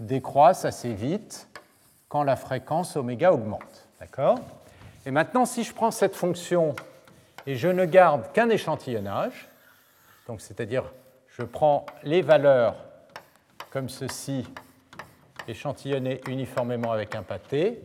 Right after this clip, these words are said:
eh bien, ce que je dis, c'est que ça revient à prendre cette fonction, la translater de deux pi sur t, deux K pi sur t, donc là, elle est centrée en zéro,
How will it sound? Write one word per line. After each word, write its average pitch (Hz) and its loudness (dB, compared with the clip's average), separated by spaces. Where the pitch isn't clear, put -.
eh 127 -10
bien, 151 -2
ce - -8
que 226 4
je 156 0
dis, 196 -4
c'est - -10
que - -18
ça 156 2
revient 180 2
à 165 6
prendre 147 -6
cette - -8
fonction, 123 -6
la 151 6
translater 180 6
de 120 -2
deux 117 6
pi 185 -4
sur - -6
t, 160 0
deux 185 6
K 190 6
pi 160 0
sur - -6
t, 175 -2
donc 104 -8
là, 147 6
elle 117 4
est 110 -6
centrée - -12
en 101 -8
zéro, 160 2